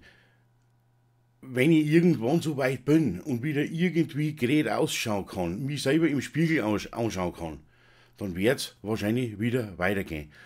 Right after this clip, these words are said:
Aber bitte, bis dahin, lasst die Zuschriften, hat's nicht sauer, wenn ich auf ein, auf eine Frage und so weiter nicht sofort reagiere.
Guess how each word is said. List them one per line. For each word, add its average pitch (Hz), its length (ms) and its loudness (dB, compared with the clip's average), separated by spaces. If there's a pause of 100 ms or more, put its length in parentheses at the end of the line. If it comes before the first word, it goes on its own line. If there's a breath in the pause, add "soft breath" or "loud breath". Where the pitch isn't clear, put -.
(140 loud breath)
Aber 117 200 -2
bitte, 151 400 -2
bis 160 320 -4
dahin, 143 460 2 (640 loud breath)
lasst 165 440 2
die 127 120 0
Zuschriften, 151 840 0
hat's 135 280 -8
nicht 139 160 -6
sauer, 147 380 2
wenn 147 120 2
ich 127 100 0
auf 117 140 -2
ein, 131 220 -2
auf 113 160 -4
eine 117 80 -2
Frage 131 520 2
und 131 100 -2
so 113 100 -2
weiter 127 240 0
nicht 135 180 -2
sofort 135 380 -4
reagiere. 127 540 0